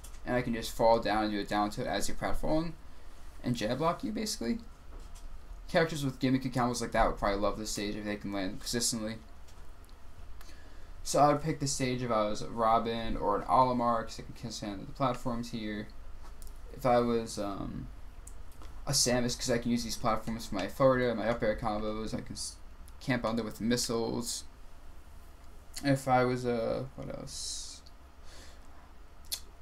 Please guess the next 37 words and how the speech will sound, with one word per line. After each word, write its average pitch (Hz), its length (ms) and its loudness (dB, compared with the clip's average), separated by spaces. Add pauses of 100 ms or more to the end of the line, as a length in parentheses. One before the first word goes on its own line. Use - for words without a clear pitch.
(140)
Uh, 185 260 10
probably 208 440 4
Villager. 139 600 4 (1300)
'Cause 127 120 -2
once 123 160 2
you 120 120 2
center 110 300 0
of 104 60 -2
these 104 140 -2
platforms, 123 560 2
just - 200 -4
throw 107 120 2
my 101 80 0
projectiles 104 600 0
out, 104 160 4
throw 113 100 0
my 107 100 2
gyrates 104 460 2
out, 104 300 6 (600)
really 113 140 -2
keep - 160 0
my 101 60 2
opponents 104 300 -2
at - 140 -4
bay. 120 340 6 (1300)
Characters 139 340 6
I 120 60 4
want, 117 300 4
want, 147 180 4 (140)
wouldn't 190 200 4
want 196 140 6
to 170 60 4
go 170 60 6
to - 140 -6
this 156 200 2
stage 147 280 2
as 135 500 4